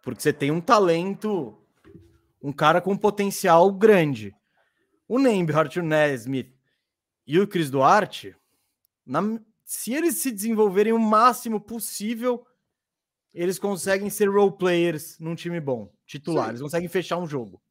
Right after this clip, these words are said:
Speaker 2: Que eu acho que é o que eles precisam, o Warriors. Eu, eu, eu,
Speaker 1: Mas
Speaker 2: ó, eu acho que o Nembhard pode ser um ativo melhor pro Warriors do que o Poole, a médio prazo. Foda que é médio prazo, esse que é o problema.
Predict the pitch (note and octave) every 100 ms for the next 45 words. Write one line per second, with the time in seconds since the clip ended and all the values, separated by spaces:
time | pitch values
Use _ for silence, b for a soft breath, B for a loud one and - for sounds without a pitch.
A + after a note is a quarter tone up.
0 | _ - E3+ B2 - A#2+ - C3 C3 -
1 | F2 - D3+ F#2 E2 E2+ D2+ - _ _
2 | _ A2+ D#3 G3 F#3+ A#3+ C4 F#3+ A3+ -
3 | - F3+ E3+ A#2 - G#3 C4 C4+ - G#3
4 | D#3+ D#3 A3+ G3 C#3 - D#3+ E3 - F#3
5 | F#3 E3+ D#3 C#3 - E3 D#3 E3 D#3+ C#3
6 | C#3+ F3 E3+ C3+ C#3 D#3+ D#3+ D3+ E3 -
7 | G#2+ D2 _ _ _ _ _ - A#1+ D2
8 | F2+ G2+ A2 G2+ G2+ F2+ C#2 - _ _
9 | _ _ _ _ _ _ _ _ _ _
10 | - _ _ _ _ _ _ - - F#3+
11 | E3 D#3 E3 F#3 F#3+ F#3 G3+ F#3 F#2 -
12 | D2+ - _ C#3+ C#3+ D#2+